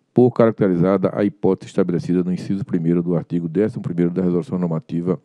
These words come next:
zero meia três. Em primeiro de setembro de dois mil e dezesseis, tempestivamente, a Energética Santa Helena apresentou sua manifestação ao citado T I.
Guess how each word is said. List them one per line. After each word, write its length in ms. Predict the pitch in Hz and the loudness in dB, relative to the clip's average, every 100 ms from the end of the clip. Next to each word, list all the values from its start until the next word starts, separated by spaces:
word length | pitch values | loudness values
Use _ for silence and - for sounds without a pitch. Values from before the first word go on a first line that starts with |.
| - | -8
zero 220 | 82 85 87 | -2 -2 0
meia 160 | 90 | -2
três. 400 | - 76 50 - - _ _ _ _ _ _ _ _ - | -2 -4 -6 -10 -20 _ _ _ _ _ _ _ _ -10
Em 160 | 143 135 | -4 -2
primeiro 480 | - 110 101 95 92 | 0 2 6 4 4
de 120 | 87 | 2
setembro 580 | 98 82 95 87 80 78 | 2 4 0 0 -2 -4
de 80 | 82 | -4
dois 160 | 78 82 | -2 -2
mil 100 | 87 | 0
e 40 | |
dezesseis, 500 | 98 87 92 117 110 | -2 0 0 0 0
tempestivamente, 880 | - 117 101 90 85 92 85 87 85 | -2 -4 -2 -4 0 0 0 -2 0
a 60 | 98 | 0
Energética 760 | 98 85 80 80 - - - - - | 2 0 0 -2 -4 -8 -12 -14 -10
Santa 320 | - 95 110 | -4 -2 0
Helena 400 | 90 90 104 113 _ - - - - | 2 2 0 -4 _ -20 -20 -12 -4
apresentou 640 | 95 113 104 101 87 90 | 2 4 4 2 0 -4
sua 220 | - 107 | 0 0
manifestação 720 | 95 92 82 87 82 - 101 | 2 0 0 0 0 -2 2
ao 120 | 101 98 | 2 2
citado 420 | - - 92 90 | -2 -4 0 0
T 160 | - 95 | 0 2
I. 220 | 78 73 | 2 -2